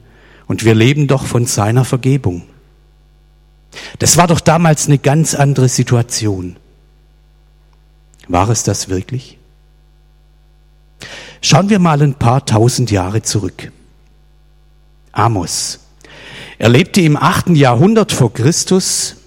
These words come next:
Israel war damals in zwei Reiche, in das Nord- und in das Südreich aufgeteilt. Amos stammte aus dem Südreich.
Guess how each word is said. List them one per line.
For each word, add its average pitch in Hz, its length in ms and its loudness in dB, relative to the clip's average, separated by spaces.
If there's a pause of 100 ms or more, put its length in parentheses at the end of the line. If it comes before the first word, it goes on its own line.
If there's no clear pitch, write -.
(580)
Israel 165 600 4
war 127 160 4
damals 139 400 0
in 123 120 2
zwei 143 320 0
Reiche, 147 420 0
in 139 200 -2
das 117 320 0
Nord- 135 360 -2
und 139 140 2
in 131 140 -2
das 123 280 -2
Südreich 92 560 -2
aufgeteilt. 95 720 -12 (1500)
Amos 160 500 0
stammte 127 460 -2
aus 120 160 -2
dem 127 140 0
Südreich. - 800 -6